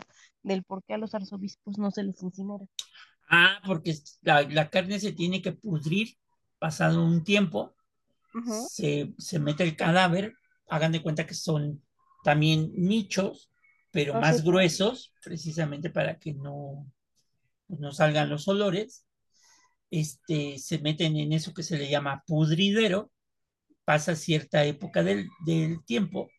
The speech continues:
Speaker 2: y pasando esa fecha, se saca el cadáver, se hace una, ¿cómo le llaman? ¿Inhumación sería, Gina?
Speaker 1: Inhumación, sí, se revisa el cuerpo y si no tiene nada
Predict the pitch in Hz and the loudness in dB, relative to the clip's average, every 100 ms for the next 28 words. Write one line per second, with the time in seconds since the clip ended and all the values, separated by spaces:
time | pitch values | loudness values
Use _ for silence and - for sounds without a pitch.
0 | _ _ _ _ _ - 160 156 175 185 | _ _ _ _ _ -2 -2 4 4 4
1 | 170 175 180 165 196 175 160 - 208 156 | 4 4 2 2 2 2 0 0 0 0
2 | 180 196 - _ _ _ _ - 156 - | -2 -2 -8 _ _ _ _ -12 -8 -4
3 | 151 160 156 185 190 190 175 - - 165 | 0 0 2 4 6 6 4 -2 -6 -8
4 | 156 160 147 143 147 143 - _ _ 190 | -6 -4 -4 -4 -4 -4 -6 _ _ -2
5 | 190 175 180 247 - 185 175 170 170 - | 0 0 0 -4 -2 0 2 4 2 -2
6 | 131 - - - 127 113 - 339 _ _ | -8 -10 -12 -10 -8 -10 -12 -18 _ _
7 | _ _ _ _ 226 226 214 208 240 240 | _ _ _ _ -8 -4 -2 -4 -4 -8
8 | 247 220 _ 208 196 196 214 - 202 175 | -8 -10 _ 2 2 0 -4 -8 -6 -6
9 | 180 202 196 226 226 185 - 170 180 185 | -8 -8 -8 -6 -4 -6 -8 -6 -4 -4
10 | 196 190 175 175 175 175 170 156 | -4 -4 -2 -2 -2 0 -2 -4